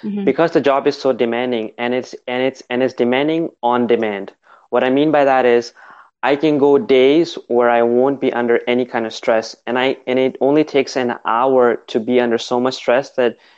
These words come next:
Speaker 2: you know, I
Speaker 1: Mm.
Speaker 2: might grow like, uh, like a white hair. So,
Speaker 1: <laughs>
Speaker 2: uh, because things don't break down when you anticipate them to break down. They will break down
Speaker 1: Mm.
Speaker 2: when, when, when they do.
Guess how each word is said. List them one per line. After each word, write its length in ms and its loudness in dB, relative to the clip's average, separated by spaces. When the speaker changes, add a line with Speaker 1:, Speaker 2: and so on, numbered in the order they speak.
Speaker 2:
you 80 -2
know, 80 2
I 140 0
Speaker 1:
Mm. 60 0
Speaker 2:
might 180 0
grow 180 4
like, 240 2
uh, 120 -12
like 140 -4
a 80 2
white 200 2
hair. 320 -2
So, 100 -2
Speaker 1:
<laughs> 440 2
Speaker 2:
uh, 220 0
because 540 0
things 320 -2
don't 240 0
break 280 0
down 340 0
when 300 -2
you 140 0
anticipate 680 -2
them 180 -6
to 100 -10
break 260 -8
down. 220 -6
They 120 0
will 140 4
break 240 0
down 240 -2
Speaker 1:
Mm. 60 -10
Speaker 2:
when, 360 -6
when, 340 -4
when 220 -4
they 120 2
do. 280 2